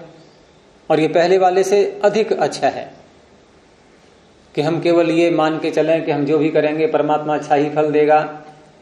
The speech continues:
हम्म, बुरा कर्म करेंगे तब भी हमारे सुधार के लिए देगा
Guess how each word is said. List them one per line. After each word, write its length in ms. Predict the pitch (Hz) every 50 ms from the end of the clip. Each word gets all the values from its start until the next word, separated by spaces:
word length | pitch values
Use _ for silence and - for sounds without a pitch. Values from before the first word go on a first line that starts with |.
| _ _ _ _ _ _ _ _ -
हम्म, 120 | 160 240
बुरा 460 | 233 147 98 - - 120 147 156 156 147
कर्म 260 | 156 151 151 151 147
करेंगे 320 | 156 151 151 151 151 151
तब 140 | 147 151 147
भी 240 | 135 131 143 151 147
हमारे 240 | 139 147 151 151 147
सुधार 320 | 147 139 135 143 143 135
के 80 | 147 147
लिए 140 | 156 151
देगा 580 | 135 151 151 147 151 151 151 151 - - -